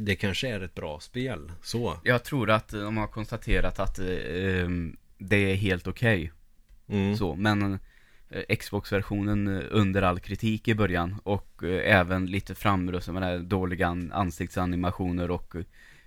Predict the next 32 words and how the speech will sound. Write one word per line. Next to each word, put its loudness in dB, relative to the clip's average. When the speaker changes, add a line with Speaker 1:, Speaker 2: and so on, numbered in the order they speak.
Speaker 2:
lite 0
sådär 0
tråkiga 2
sidouppdrag, 0
och -2
det 2
är -2
klart 0
att -4
det 4
märks 6
ju 0
när 0
folk -4
tycker -4
så. -6
Speaker 1:
Mm. 0
Speaker 2:
<laughs> -20
Så -4
där, 4
tyvärr 8
så -4
blev 6
det 4
nog 4
inte -2
riktigt -2
som -2
de 0
hade -2
tänkt -4
sig. -6